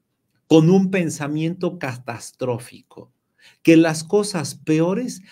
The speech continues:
le van a suceder a nuestros seres queridos. Importante comprender, el miedo es una emoción básica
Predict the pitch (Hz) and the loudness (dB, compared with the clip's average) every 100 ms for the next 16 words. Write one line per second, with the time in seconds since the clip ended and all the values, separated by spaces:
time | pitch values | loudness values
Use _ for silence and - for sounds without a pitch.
0 | _ 151 160 160 180 214 226 - 151 - | _ 2 4 2 -2 -6 -6 -6 -8 -6
1 | 131 147 233 226 - 135 139 147 135 127 | -6 -6 -8 -10 -10 -8 -4 -4 -4 -6
2 | 123 123 - 156 147 139 131 - - 127 | -8 -8 -6 -4 -4 -6 -8 -12 -10 -8
3 | 139 143 123 95 - - _ _ _ _ | -6 -8 -10 -14 -20 -20 _ _ _ _
4 | _ _ _ 139 135 131 131 131 156 160 | _ _ _ -4 -2 0 0 0 -4 -6
5 | 156 139 139 120 113 110 101 98 92 90 | -4 -8 -6 -6 -6 -10 -12 -12 -12 -14
6 | - _ _ _ _ _ 139 139 143 165 | -18 _ _ _ _ _ 2 2 2 2
7 | 190 190 196 196 - _ - 160 160 185 | 0 0 -2 -6 -10 _ 0 0 0 2
8 | 185 185 165 147 135 127 - 160 180 185 | 4 4 2 -2 -4 -6 -6 -4 0 0
9 | 151 175 190 185 - 147 123 113 98 | 0 0 -2 -2 -8 -10 -10 -14 -14